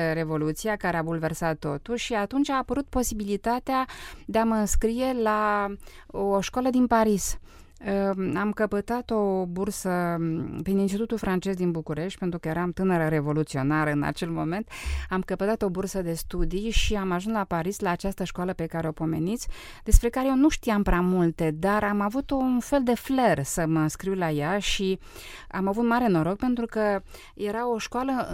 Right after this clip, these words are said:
în care au predat mari intelectuali francezi, uh,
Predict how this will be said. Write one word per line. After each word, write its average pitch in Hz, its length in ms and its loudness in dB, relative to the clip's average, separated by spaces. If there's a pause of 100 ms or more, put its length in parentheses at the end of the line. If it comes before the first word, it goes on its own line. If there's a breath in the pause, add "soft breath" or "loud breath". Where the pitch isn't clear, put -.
în 202 120 2
care 220 240 2
au 226 120 6
predat 220 460 2
mari 302 340 4
intelectuali 226 560 2
francezi, 185 840 0 (360 loud breath)
uh, 180 100 -4